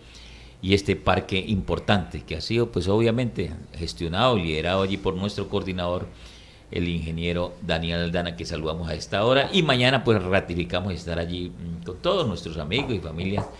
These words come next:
acompañando esta importante obra, la obra del Parque de Prados del Este, mañana a las seis y treinta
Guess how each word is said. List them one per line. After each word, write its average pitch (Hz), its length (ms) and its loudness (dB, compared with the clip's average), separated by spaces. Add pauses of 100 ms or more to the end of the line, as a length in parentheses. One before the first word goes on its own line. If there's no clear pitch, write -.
(220)
acompañando 90 880 -2
esta 90 600 -4
importante 104 760 2
obra, 90 380 4 (840)
la 80 180 0
obra 92 440 2
del 78 200 -4
Parque 90 480 -4
de 71 100 -6
Prados 87 420 -2
del 90 120 -2
Este, 90 200 -6
mañana 80 460 -4 (200)
a 78 100 0
las 69 160 0
seis 95 260 4
y 82 60 -4
treinta 80 520 -2